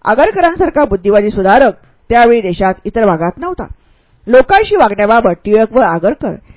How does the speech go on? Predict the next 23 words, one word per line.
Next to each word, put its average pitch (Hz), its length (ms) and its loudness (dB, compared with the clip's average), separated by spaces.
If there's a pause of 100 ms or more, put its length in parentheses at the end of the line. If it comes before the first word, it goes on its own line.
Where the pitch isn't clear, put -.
(140)
यांचे 240 460 0
विचार 220 280 0
व 294 80 0
भूमिका 208 560 -4
भिन्न 254 260 -2
होत्या. 254 280 -6 (380)
धर्माच्या 214 440 0
नावाखाली 196 500 -2
सावळा 190 280 2
गोंधळ 175 320 0
करणे 254 300 -6 (340)
दोघांनाही 247 460 2
पसंत - 400 -6
नव्हता, 359 260 -10 (180)
पण 196 240 2 (440)
आगरकर 320 440 2
सनसनीत 240 460 -6
शब्दात 214 380 0
त्यावर 190 240 2
लिहून 196 380 -2
लोकांना 196 360 -2
त्यापासून 196 460 -6
परावृत्त 226 440 0